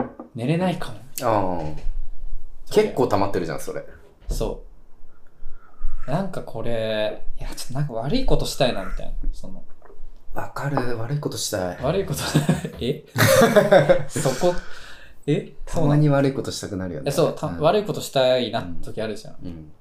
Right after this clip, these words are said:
Speaker 1: で、その時に、俺がやる一番悪いこと。
Speaker 2: うん。
Speaker 1: あの、風呂でピザを食うっていう。
Speaker 2: いやー、悪いね。
Speaker 1: だいぶ悪いっしょ、これ。
Speaker 2: うん。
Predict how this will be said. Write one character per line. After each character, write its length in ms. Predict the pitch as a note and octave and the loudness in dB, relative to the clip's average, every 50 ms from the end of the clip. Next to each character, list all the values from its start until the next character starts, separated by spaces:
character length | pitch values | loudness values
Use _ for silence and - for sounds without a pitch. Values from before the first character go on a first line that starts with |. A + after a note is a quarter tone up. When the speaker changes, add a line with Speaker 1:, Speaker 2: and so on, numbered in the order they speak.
| - - - - - - _ - - - | -12 -10 -8 -8 -8 -10 _ -16 -16 -16
Speaker 1:
で、 60 | - | -16
そ 140 | - - D3+ | -6 -2 0
の 80 | D3+ D3+ | 0 0
時 240 | - E3 - C3 B2+ | -2 -4 -6 -4 -4
に、 520 | B2+ C3+ C3+ B2+ A#2 G#2 F#2+ - - - - - - - - - - - - - - - | -4 -2 -2 -2 -2 -4 -4 -6 -8 -8 -10 -8 -8 -8 -8 -8 -10 -14 -16 -16 -12 -10
俺 220 | - B2+ C3 C3+ C3 | -6 -4 -4 -2 -2
が 80 | C3+ | -2
や 120 | C3 B2+ B2+ | -2 0 0
る 120 | B2+ B2 | -2 -2
一 220 | B2 A#2 - - B2+ | -4 -4 -6 -4 -2
番 180 | C3+ B2+ B2 B2 | -2 -2 0 -2
悪 160 | B2 B2 B2 | -4 -4 -6
い 60 | A#2 | -8
こ 120 | - - - - | -12 -16 -16 -16
と。 160 | - - - - - - | -16 -16 -16 -18 -16 -14
Speaker 2:
う 40 | F#2+ | -12
ん。 260 | F2+ E2 D#2 D2+ D#2 - - - - - - - - - - - - - - - - - - - - - - - - - - - - - - - - - - - - - - - - - | -12 -10 -10 -12 -12 -12 -14 -14 -14 -14 -14 -10 -8 -8 -8 -8 -8 -10 -14 -16 -16 -14 -10 -10 -10 -10 -10 -14 -14 -14 -14 -14 -14 -12 -12 -12 -12 -12 -12 -12 -14 -14 -8 -6 -6 -6
Speaker 1:
あ 100 | G#2+ G2 | -6 -8
の、 160 | F#2 F#2 - | -10 -12 -14
風 180 | - - - C#3+ | -10 -4 -2 0
呂 140 | D3 G3+ E3+ | 2 2 0
で 100 | C#3+ - | -2 -4
ピ 220 | - - D#3+ D#3 | -6 -4 -2 0
ザ 160 | D3 C#3 G#2 | 0 0 0
を 20 | G2 | -2
食 220 | - - - G#2+ | -4 -8 -8 -8
う 40 | G2+ | -6
っ 340 | - - - - - - - | -6 -6 -8 -8 -8 -8 -6
て 40 | - | -6
い 140 | - - - | -6 -8 -10
う。 140 | - - - - _ _ - - - - - D2+ F2 | -14 -18 -20 -20 _ _ -20 -20 -18 -16 -12 -8 -6
Speaker 2:
い 40 | F2+ | -4
や 80 | F#2 | -4
ー、 400 | F2+ E2+ F2 F#2 F2+ E2+ D#2 D#2+ E2+ | -2 -2 -2 -2 -2 -4 -4 -4 -4
悪 200 | F#2+ G2+ G#2+ A2 | -2 0 0 0
い 60 | F2 | 0
ね。 180 | D2+ C#2+ - - | -2 -6 -10 -12
Speaker 1:
だ 160 | - C#3 C3+ C3 | -8 -4 -4 -4
い 60 | C3 | -2
ぶ 60 | C3+ | -2
悪 120 | C#3 C3+ | -2 -2
い 40 | C3 | -2
っ 20 | B2+ | -2
し 120 | - - | 0 0
ょ、 20 | - - | 0 0
こ 60 | - D#3 | 0 -2
れ。 60 | E3 | -6
Speaker 2:
う 20 | |
ん。 340 | E3 E3 D#3+ D3+ C#3+ C#3+ | -8 -8 -8 -8 -6 -6